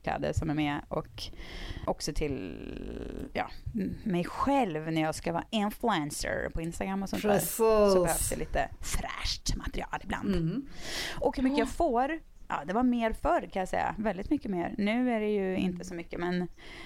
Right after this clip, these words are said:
Speaker 1: det då och då händer det väl att man får någon liten pryl sådär. Men det är verk-
Speaker 2: Måste ju vara svårare när du bor i U S A, tänker jag.
Speaker 1: Ja, det är mycket svårare.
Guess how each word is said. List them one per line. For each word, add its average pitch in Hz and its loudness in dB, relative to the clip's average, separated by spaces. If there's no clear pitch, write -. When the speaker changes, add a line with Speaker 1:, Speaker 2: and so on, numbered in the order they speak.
Speaker 1:
det - -2
då 175 -2
och 190 -2
då 349 -2
händer - -2
det - -4
väl - -2
att - -2
man 170 0
får - -4
någon - 0
liten - -4
pryl - -4
sådär. - -4
Men 190 0
det 190 0
är 190 -4
verk- 185 2
Speaker 2:
Måste 240 4
ju 247 2
vara 240 6
svårare 262 6
när 262 10
du 233 8
bor 185 6
i 170 4
U 165 2
S 160 -2
A, 185 0
tänker 175 -6
jag. 220 0
Speaker 1:
Ja, 185 -2
det 165 -2
är - -2
mycket 170 -2
svårare. - -2